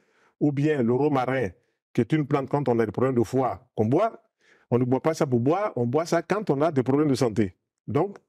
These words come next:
il y a les, les aliments, il y a les plantes, et puis il y a les extraits de plantes qu'on appelle les arômes. Donc, aromathérapie. Donc, je prends, vous prenez par exemple une mandarine, vous pressez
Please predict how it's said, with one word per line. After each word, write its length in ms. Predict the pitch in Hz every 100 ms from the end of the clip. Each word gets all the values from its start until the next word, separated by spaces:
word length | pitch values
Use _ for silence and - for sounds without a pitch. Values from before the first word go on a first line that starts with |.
| _ _
il 80 | 127
y 40 |
a 100 | 123
les, 140 | 120 135
les 280 | 135 131 127
aliments, 340 | 127 139 302 - _ _ _ _ _ -
il 80 | -
y 40 |
a 60 | 123
les 100 | 123
plantes, 420 | 135 170 208 - _ -
et 60 | 127
puis 160 | 175
il 20 | 180
y 40 |
a 40 |
les 240 | 135 110 147
extraits 360 | 151 - 180 143
de 80 |
plantes 320 | 120 139 110 -
qu'on 160 | 113
appelle 380 | 113 - 147 156 _ -
les 180 | 117 107
arômes. 340 | 127 120 87 - -
Donc, 140 | 123 -
aromathérapie. 760 | 139 151 160 - 117 - 98 _ _ _ _ _ -
Donc, 300 | 117 190 - _ _ -
je 140 | 113
prends, 200 | 135 151
vous 100 | 165
prenez 220 | 160 151
par 100 | 147
exemple 220 | 123 147 165
une 120 | 165
mandarine, 420 | 127 120 156 185
vous 140 | 123 170
pressez 540 | 151 135 - 139 -